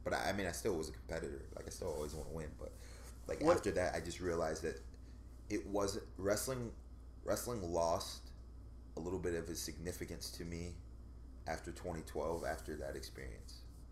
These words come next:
Speaker 1: Because, like, I realized that no matter how much I did in the sport, like, if I wasn't grounded within my life and my spiritual, in my spirituality, it,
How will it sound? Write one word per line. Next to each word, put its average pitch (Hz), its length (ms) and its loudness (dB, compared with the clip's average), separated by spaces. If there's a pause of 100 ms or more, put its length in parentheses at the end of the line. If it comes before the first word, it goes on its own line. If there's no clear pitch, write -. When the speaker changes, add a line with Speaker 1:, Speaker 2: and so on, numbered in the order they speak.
(720)
Speaker 1:
Because, 76 300 -4
like, 78 300 2
I 82 80 2
realized 82 540 2
that - 140 -2
no 78 80 -4
matter 82 320 0
how 82 100 0
much 80 240 -2
I 80 80 4
did 73 200 -2
in 82 160 -4
the 69 80 -6
sport, - 460 -2 (880)
like, 82 140 -4
if - 120 -4
I 78 80 2
wasn't 80 400 0
grounded 80 400 0 (840)
within 78 280 -4
my 71 160 -4
life 76 380 0 (420)
and 76 100 -6
my 73 100 -4
spiritual, 80 640 -2 (200)
in 80 120 -4
my 73 100 -2
spirituality, 80 760 0
it, 69 100 -2